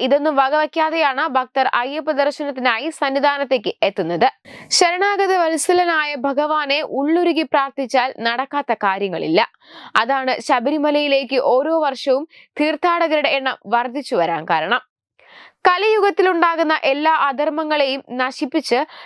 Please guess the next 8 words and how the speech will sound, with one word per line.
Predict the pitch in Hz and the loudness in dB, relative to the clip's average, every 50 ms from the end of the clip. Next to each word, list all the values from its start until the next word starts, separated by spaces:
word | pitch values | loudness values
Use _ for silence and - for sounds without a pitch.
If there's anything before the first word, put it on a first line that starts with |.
| - - 220 254 | -2 2 2 4
ലോകത്തിന് | 269 285 277 311 - 311 277 277 240 240 262 | 4 2 0 -2 0 0 0 2 2 2 0
നന്മയെ | 269 269 277 302 320 349 349 349 330 320 | 0 0 0 0 0 0 2 2 2 0
രക്ഷയും | - - - 311 311 294 294 | -2 -2 -2 -2 0 0 0
നൽകാൻ | 277 277 254 269 240 - - 226 233 | 0 2 2 0 0 -2 -2 -2 0
ധർമ്മശാസ്താവിന് | 247 254 277 294 320 294 - 285 277 - - - 262 233 196 175 143 - - | 0 0 -2 -4 -4 -2 -2 -2 -2 -2 0 0 0 0 -2 -4 -6 -6 -4
കഴിയുന്നു. | 165 160 165 160 165 202 - - - _ _ _ - - - - - - - 214 220 | -2 0 0 0 2 2 0 0 -2 _ _ _ -20 -20 -18 -18 -18 -2 2 4 4
ഭക്തിയോടെ | 240 - _ - 311 302 294 277 294 311 285 - _ _ _ _ _ - | 4 4 _ 2 4 4 4 4 4 2 0 -4 _ _ _ _ _ 0
ഭജിക്കുന്നവർക്ക് | 220 240 233 220 262 269 - 330 302 330 320 302 277 269 - 254 | 2 2 2 2 0 0 0 2 2 2 2 2 0 0 0 0